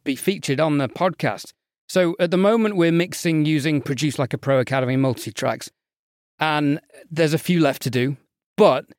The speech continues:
if you are an artist listening to this and you want Paul and I to mix one of your tracks, please feel free to get in touch with us. The way to do that is to follow us on Instagram at Working Audio Tools. Send us a D M there with a link to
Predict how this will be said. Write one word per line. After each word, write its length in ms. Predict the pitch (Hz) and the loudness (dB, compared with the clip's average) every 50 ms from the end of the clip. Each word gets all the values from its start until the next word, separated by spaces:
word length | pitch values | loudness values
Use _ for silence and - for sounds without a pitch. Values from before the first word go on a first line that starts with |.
| _ _ _ - | _ _ _ -6
if 180 | - 131 - | -6 -4 -2
you 240 | 151 170 202 226 226 | 0 0 2 2 4
are 180 | 226 220 196 170 | 4 4 4 4
an 80 | 156 | 4
artist 380 | 151 143 131 120 - 143 120 - | 2 2 0 -2 -2 -4 -2 -2
listening 320 | 151 127 - - 127 120 113 | -2 -2 -2 0 -2 -2 -2
to 120 | - - | -2 -2
this 300 | 113 117 120 113 - - - | -2 0 0 -2 -4 -6 -6
and 180 | - 139 131 139 | -4 0 2 2
you 80 | 139 135 | 2 4
want 280 | 131 139 135 139 131 - | 2 2 0 0 -4 -4
Paul 220 | - 139 131 127 | -2 0 0 2
and 100 | 127 127 | 0 0
I 80 | 127 113 | 0 -2
to 140 | - - 127 | -4 -2 -2
mix 340 | 120 127 - - - - - - | -2 -2 -2 -6 -12 -16 -12 -6
one 220 | - 135 127 127 123 | -4 -2 -2 0 -2
of 120 | 110 107 | -2 -2
your 180 | 117 117 113 104 | -2 -2 -2 -4
tracks, 580 | - - - 135 107 95 - - - - - _ _ _ _ _ _ _ _ _ _ _ _ | -6 -6 -4 -2 -2 -2 -4 -8 -10 -14 -14 _ _ _ _ _ _ _ _ _ _ _ _
please 340 | - - 175 190 208 202 - | -2 0 2 2 2 2 0
feel 260 | - - 202 185 175 | 0 0 2 2 0
free 340 | 135 - - 151 170 156 143 | -2 -2 -2 0 0 0 0
to 120 | - - | -2 -4
get 160 | 123 - 156 160 | -4 -2 -2 -2
in 100 | 139 120 | -4 -6
touch 380 | - 277 - - 160 - - - | -6 -4 -4 -4 -4 -4 -2 -4
with 120 | 131 120 | -2 0
us. 160 | 123 113 104 | -2 -2 -2
The 120 | 117 135 123 | -2 0 0
way 260 | 135 156 165 190 180 | 2 2 2 2 0
to 140 | - - 147 | -2 -6 -4
do 220 | - 156 143 135 | -2 0 0 0
that 200 | 117 123 127 131 | 0 0 0 0
is 100 | 135 110 - | -2 -4 -6
to 100 | - - | -8 -14
follow 460 | - - - 160 165 180 202 208 202 | -12 -4 0 2 2 4 4 4 4
us 100 | 185 147 | 4 2
on 100 | 170 156 | 2 0
Instagram 560 | 147 135 123 - - 120 104 117 117 123 127 - _ _ _ _ _ - | 0 0 -2 -4 -6 -6 -2 -2 -2 -2 -2 -4 _ _ _ _ _ -6
at 260 | - 147 147 - - - _ - | -4 -4 -4 -4 -8 -10 _ 0
Working 420 | 151 147 147 131 - 135 131 131 | 0 2 0 0 -2 -2 -2 0
Audio 320 | 127 123 117 113 117 113 | 0 0 0 -2 -2 -4
Tools. 420 | 107 - - 120 110 107 117 104 - _ _ _ _ - _ - | -4 -6 -6 -6 -4 -4 -4 -6 -8 _ _ _ _ -20 _ -14
Send 320 | - - 196 190 214 220 | -6 -2 0 0 2 2
us 120 | 208 151 | 0 0
a 40 | 175 156 | -2 -4
D 260 | 127 131 165 160 156 | 0 0 2 2 2
M 180 | 151 143 143 | 2 2 0
there 320 | 143 131 120 113 113 113 - _ _ _ _ _ _ - | 0 0 0 0 -2 -2 -4 _ _ _ _ _ _ -2
with 140 | 139 143 139 | 0 0 2
a 60 | 143 | 2
link 300 | 143 151 151 147 139 - | 2 2 2 0 -2 -6
to 440 | - - - 156 139 135 131 127 113 | -8 -4 -2 0 2 2 2 0 -2